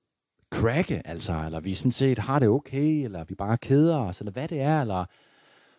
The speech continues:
om I ligesom mig og mange andre, jeg har snakket med, oplever, at faktisk det, der sker i den her tid, det er faktisk, at mange af de mest, på en eller anden måde, nederen ting inden i os, de kommer ud. Fordi vi går op og ned af vores familie, eller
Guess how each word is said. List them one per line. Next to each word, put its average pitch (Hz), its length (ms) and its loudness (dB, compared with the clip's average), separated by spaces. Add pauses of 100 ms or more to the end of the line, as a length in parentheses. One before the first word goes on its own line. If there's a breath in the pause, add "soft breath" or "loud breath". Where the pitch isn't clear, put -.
om 107 120 -2
I 120 40 2
ligesom 151 260 2
mig 131 440 6
og 95 160 0
mange 117 220 2
andre, 131 160 4
jeg 131 80 4
har 107 60 2
snakket 123 340 -4
med, 123 80 2
oplever, 113 420 0
at 92 120 -4
faktisk - 420 -12
det, 170 80 -2
der 151 60 2
sker - 280 -2
i - 20 4
den 135 120 4
her 135 80 6
tid, 147 200 -2
det 143 60 -2
er 139 40 -2
faktisk, - 380 -12
at 107 80 -6
mange 117 180 0
af 156 60 -2
de 120 60 -2
mest, 131 360 -2
på 127 80 -4
en 123 40 2
eller 117 100 2
anden 113 120 4
måde, 113 280 4 (1120)
nederen 117 500 0
ting 110 260 -2
inden 113 160 6
i 120 80 6
os, 107 80 -4
de 127 100 -14
kommer 123 280 -4
ud. 160 240 -4 (680)
Fordi 117 160 -6
vi 117 80 -4
går 123 320 0
op 127 120 2
og 127 100 -4
ned 117 180 -2
af 92 60 -6
vores 73 220 -6
familie, 80 540 -6
eller - 320 -18